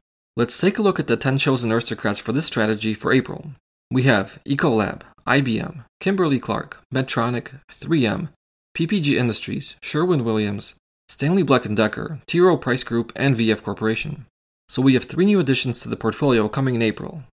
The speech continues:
Kimberly-Clark, P P G Industries, and Sherwin-Williams. This will expand the buy and hold portfolio to twenty-six unique aristocrats going forward.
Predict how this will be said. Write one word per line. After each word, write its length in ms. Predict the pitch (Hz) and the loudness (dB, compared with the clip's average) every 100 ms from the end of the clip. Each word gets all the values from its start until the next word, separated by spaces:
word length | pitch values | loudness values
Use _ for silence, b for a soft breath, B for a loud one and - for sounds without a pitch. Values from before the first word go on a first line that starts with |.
| - | -2
Kimberly-Clark, 800 | 170 185 156 147 123 117 - - | 4 4 4 0 -2 -2 -4 -2
P 120 | 151 | 0
P 140 | 143 | 0
G 160 | 139 135 | -2 -2
Industries, 480 | 123 120 - 110 - | 0 -2 -2 -2 -2
and 180 | 123 127 | -4 0
Sherwin-Williams. 760 | 127 107 107 98 - - - _ _ _ _ | 0 0 -2 -2 -6 -12 -18 _ _ _ _
This 160 | 139 139 | -2 4
will 140 | 208 | 4
expand 360 | 175 - 131 127 | 4 0 0 0
the 60 | 110 | 0
buy 160 | 117 | 2
and 100 | 113 | 2
hold 200 | 135 147 | 0 -2
portfolio 460 | 117 - 107 104 101 | -4 -2 0 0 -2
to 120 | - | -6
twenty-six 580 | - 156 175 - 143 - | -4 0 0 0 -2 -2
unique 240 | 120 120 | -2 0
aristocrats 600 | 113 123 - 123 113 107 | -2 -2 -4 -4 -4 -2
going 180 | 139 110 | -2 -2
forward. 480 | - 143 117 160 | -2 -2 -2 -6